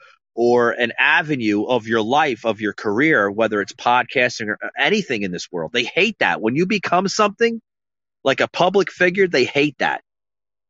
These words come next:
They also hate that he has legitimate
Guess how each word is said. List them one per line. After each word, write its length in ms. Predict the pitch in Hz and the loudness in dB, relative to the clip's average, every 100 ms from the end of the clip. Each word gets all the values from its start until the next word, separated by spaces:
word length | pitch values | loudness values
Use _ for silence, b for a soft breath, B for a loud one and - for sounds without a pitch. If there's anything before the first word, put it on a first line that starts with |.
| _ | _
They 200 | 113 143 | -2 0
also 480 | 143 180 247 - 170 | 2 2 2 2 0
hate 320 | 127 131 127 - | 2 2 0 -2
that 140 | 135 | -2
he 120 | 135 | -2
has 440 | 127 151 151 139 - _ _ _ _ _ _ _ _ _ _ _ _ _ | 0 0 0 -2 -10 _ _ _ _ _ _ _ _ _ _ _ _ _
legitimate 880 | 104 113 151 123 - 208 254 175 | -10 -2 0 2 2 2 2 0